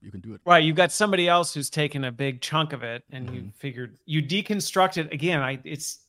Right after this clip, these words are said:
Speaker 2: giving me insight into the way your brain works, which is you see these things, you go, "Well, let me deconstruct this thing." And
Speaker 1: Yeah,
Speaker 2: you go, "I could
Speaker 1: exactly.
Speaker 2: reconstruct that myself, so why would I have somebody else do it?" And so, so then you had a record label?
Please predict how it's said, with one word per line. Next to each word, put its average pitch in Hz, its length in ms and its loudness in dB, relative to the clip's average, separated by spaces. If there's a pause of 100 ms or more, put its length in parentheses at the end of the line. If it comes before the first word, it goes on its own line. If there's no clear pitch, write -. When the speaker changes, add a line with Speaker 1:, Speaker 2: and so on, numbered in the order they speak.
(160)
Speaker 2:
giving 226 240 -4
me 214 100 -2
insight 165 460 -4
into 147 180 -4
the 135 60 -4
way 139 140 -2
your 120 160 -4
brain 131 380 -6
works, 107 400 -10
which 139 160 -10
is 127 200 -6
you 139 80 -6
see 185 260 -4
these 147 220 0
things, 131 260 -6
you 139 80 -6
go, 135 120 0
"Well, 135 160 0
let 147 140 0
me 156 100 -2
deconstruct 139 600 -4
this 123 160 -10
thing." 113 280 -12 (800)
And 113 80 -4
Speaker 1:
Yeah, 143 60 4
Speaker 2:
you 139 60 4
go, 139 60 4
"I 143 120 8
could 147 80 -2
Speaker 1:
exactly. 135 180 0
Speaker 2:
reconstruct 123 440 -4
that 123 160 -2
myself, 117 520 -2
so 117 400 -4 (360)
why 135 180 6
would 131 120 4
I 127 80 2
have 123 180 0
somebody 123 340 -6
else 123 240 -4
do 113 180 -14
it?" 113 160 -12
And 120 160 -10
so, 117 440 -8 (680)
so - 160 -2
then 185 180 4
you 175 80 4
had 170 120 6
a 127 80 0
record 147 400 2
label? 202 420 -2